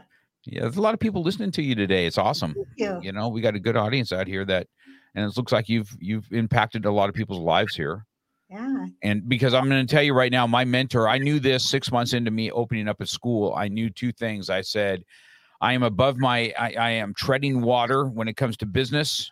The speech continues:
Speaker 1: I don't understand numbers, and, uh, I really like teaching martial arts." So those are the two things. So I said, "I gotta find a coach. I gotta find someone that's gonna mentor me." And I did.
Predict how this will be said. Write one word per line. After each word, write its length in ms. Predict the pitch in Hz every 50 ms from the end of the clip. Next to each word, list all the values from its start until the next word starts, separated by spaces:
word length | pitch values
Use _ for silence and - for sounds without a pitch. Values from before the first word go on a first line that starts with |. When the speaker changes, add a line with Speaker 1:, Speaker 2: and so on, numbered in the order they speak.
| _ _ -
Speaker 1:
I 80 | 101 107
don't 140 | 113 -
understand 460 | 113 113 110 104 - - 123 113 110 107
numbers, 380 | 113 120 123 127 127 127 - - -
and, 500 | 110 107 107 110 110 110 110 107 104 101 - _ _ _ _ _ _ _ _ _ _ _ _ _ _ _ _
uh, 320 | - 95 95 92 95 95 - - -
I 80 | - 107
really 400 | 107 92 98 113 117 110 110 104
like 240 | 104 101 98 95 -
teaching 320 | - 117 101 - 107 98
martial 360 | 98 98 98 98 - 101 98
arts." 320 | 95 92 90 82 - - -
So 180 | 95 - 117 117
those 180 | 120 135 131 131
are 60 | 147
the 100 | 135 120 104
two 180 | - 135 131
things. 320 | - - 131 127 120 107 -
So 100 | 117 113
I 100 | 113 110
said, 180 | - 117 107
"I 80 | 107 113
gotta 160 | 117 110 107
find 200 | - 113 110 110
a 60 | 101
coach. 460 | - - 104 95 85 - - - - - _ _ _ _ _ _ _ _ _ _ _ _ -
I 60 | 107
gotta 160 | 123 120 113
find 240 | - 127 117 113 -
someone 220 | - 120 110 107
that's 100 | 104 - -
gonna 140 | 120 107 101
mentor 320 | 101 101 101 - - 107
me." 320 | 95 90 90 92 92 90 -
And 100 | 104 101
I 80 | 101 104
did. 440 | 107 92 113 101 98 95 95 101 101